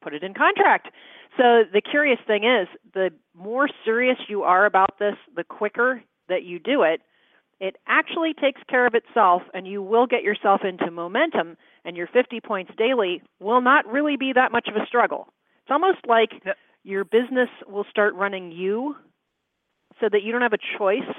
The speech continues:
Speaker 1: <laughs> As long as you're answering your phone and using scripts, you'll start to get into that momentum. And that's really exciting for us as your coaches
Speaker 2: You know,
Speaker 1: to see
Speaker 2: Julie
Speaker 1: you go from doing okay to doing really rock star.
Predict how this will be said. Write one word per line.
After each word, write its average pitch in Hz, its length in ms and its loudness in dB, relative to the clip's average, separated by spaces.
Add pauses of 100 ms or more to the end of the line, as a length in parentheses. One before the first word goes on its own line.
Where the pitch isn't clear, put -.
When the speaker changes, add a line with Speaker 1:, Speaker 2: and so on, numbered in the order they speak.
(120)
Speaker 1:
<laughs> - 220 -20
As 240 180 -8
long 233 200 2
as 233 100 -4
you're 220 160 -2
answering 208 480 -6
your 185 220 -6
phone 208 280 2
and 233 140 -2
using 196 400 -6
scripts, - 380 -2 (560)
you'll 202 180 2
start 190 220 0
to 190 40 -4
get 180 120 -4
into 170 160 -8
that 151 160 -6
momentum. 147 400 -10
And 175 120 -10
that's 247 220 2
really 214 240 2
exciting 160 400 -4
for - 160 -14
us - 140 -14 (500)
as 170 180 -6
your 190 100 -4
coaches 196 240 2
Speaker 2:
You 185 60 -4
know, 190 120 0
Speaker 1:
to 180 60 -2
see - 20 -4
Speaker 2:
Julie 175 240 4
Speaker 1:
you 202 80 -4
go 202 260 4
from 196 140 -8
doing 196 260 2
okay 202 380 0
to 185 80 4
doing 175 260 0
really 160 240 -2
rock 151 320 -4
star. - 320 -10